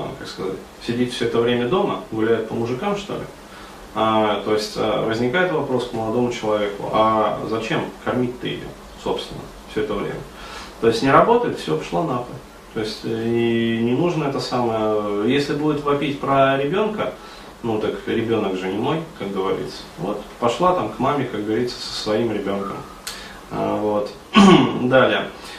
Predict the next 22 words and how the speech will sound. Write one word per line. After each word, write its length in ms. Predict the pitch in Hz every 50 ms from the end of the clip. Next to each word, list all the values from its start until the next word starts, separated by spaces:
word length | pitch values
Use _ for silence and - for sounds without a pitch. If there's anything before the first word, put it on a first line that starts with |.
| - - - -
А, 760 | - - - 233 117 117 113 113 113 110 110 110 110 110 107 - - - - - - - -
а, 400 | - 147 135 117 - - - 117
здесь, 420 | 120 - 160 180 185 185 - -
э, 420 | - 131 123 117 117 117 113 110 110
такой 260 | 127 120 - 156 139
момент, 340 | 131 131 131 127 120 113 107
сори, 400 | 104 - 120 120 110 104 101 98 - -
э, 360 | 107 107 107 110 107 107 113
не 80 | 117 117
прочёл, 420 | 117 117 117 117 - - 123 -
вот. 240 | 117 - - - - - - - - - - - - - - - - - - - - - - - - - - - - - - - - - - - - -
А, 800 | - - - - 226 226 226 226 220 220 220 - - - - - - - - - - - - - - - - - - - - - - - -
осложнено, 720 | 135 - - 143 135 127 135 147 147 147 139 120 - - -
э, 420 | 127 117 - 110 110 107 101 - -
осложнена 540 | - - 131 123 120 131 131 131 127 104 -
ситуация, 720 | - - - - 147 160 151 147 - - 127 - - - - - -
неправильно 480 | 123 117 110 113 117 117 110 110 107 107
я 140 | 107 107 107
сказал, 420 | - - 123 120 151 151 147 127
вот 140 | 113 107 110
он 120 | 107 107
пишет, 340 | 107 117 113 107 - -